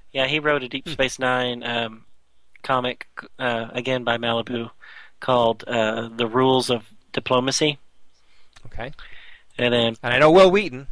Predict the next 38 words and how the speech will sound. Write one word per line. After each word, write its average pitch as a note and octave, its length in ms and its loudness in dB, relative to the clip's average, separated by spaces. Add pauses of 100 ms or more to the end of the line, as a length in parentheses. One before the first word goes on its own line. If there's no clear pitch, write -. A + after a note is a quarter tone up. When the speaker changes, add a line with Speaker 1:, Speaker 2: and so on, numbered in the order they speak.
(160)
Speaker 1:
and B2+ 140 2
then B2 240 2
Will B2 240 2
Speaker 2:
I B2+ 60 -2
know B2+ 100 0
Speaker 1:
Wheaton, - 20 -2
Speaker 2:
Will D#3+ 160 0
Wheaton. E3 200 -4
Speaker 1:
Will C3 140 4
Wheaton C3 220 0
was A#2 120 -2
the A#2+ 80 -4
last A#2 340 0
one. A2 200 -10
He's A#2+ 300 -8
written, A#2+ 440 -2
he's B2 200 -2
written B2 360 -2
two, A#2+ 480 0
uh, A2+ 260 -4 (140)
from A#2 300 0
the, A2+ 260 -2
uh, G#2+ 220 -4 (140)
manga A#2 340 0
series. A#2 500 -4 (840)
Speaker 2:
Right. - 260 -16
Speaker 1:
Oh, E3 240 4
oh. E3+ 180 6
Speaker 2:
Will C3 200 -2 (180)
Wheaton. D3 200 -8 (440)
Speaker 1:
And D3 160 2
then E3 220 2
the D3 100 4
last - 340 2
one, C3 360 -10 (420)
Shatner. A#2 720 -8 (1120)
Speaker 2:
The G2+ 100 0
Shat. G2 400 -6